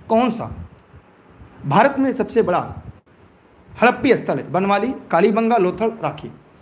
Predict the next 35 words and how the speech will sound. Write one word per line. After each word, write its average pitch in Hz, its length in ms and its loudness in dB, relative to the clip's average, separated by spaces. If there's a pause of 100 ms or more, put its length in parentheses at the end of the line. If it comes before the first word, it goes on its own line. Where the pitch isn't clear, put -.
(160)
सभी 247 200 2
लोग 311 120 2
फटाफट 226 340 0
comment 196 160 -4
सेक्शन 202 180 -4
में 175 60 -4
जाइए, 180 140 0
comment 170 240 -6
करके 143 160 -6
बताइएगा, - 640 -12
चाहे 151 180 0
इसे 147 160 -2
Facebook 151 320 -4
पे 160 60 -4
देख 156 140 -2
रहे 160 100 -4
हैं, 156 60 -6
चाहे 151 120 -2
इसे 151 120 -6
YouTube 147 300 -4
पर 160 80 -2
देख 160 140 0
रहे 151 120 0
हैं, - 300 -10 (160)
जहाँ 233 220 2
भी 277 60 0
देख 233 120 2
रहे 247 80 2
हैं 196 40 -2
जल्दी 208 140 -2
से 233 80 2
फटाफट 190 280 -4
comment 175 200 -4
करके 160 160 -4
बताइए। 110 300 -10